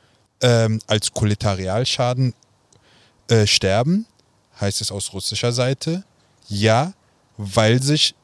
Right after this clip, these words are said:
das Militär oder wie auch immer, ähm, hinter Zivilisten verstecken,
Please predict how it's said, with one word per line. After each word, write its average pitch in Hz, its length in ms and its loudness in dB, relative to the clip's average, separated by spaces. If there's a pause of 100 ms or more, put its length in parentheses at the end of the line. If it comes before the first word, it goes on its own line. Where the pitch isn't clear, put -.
(260)
das 117 260 -4
Militär 117 840 0
oder 98 260 -4
wie 95 120 -6
auch 92 240 -8
immer, 147 440 2 (640)
ähm, 123 260 2
hinter 117 360 -2
Zivilisten 101 600 -4
verstecken, - 540 -2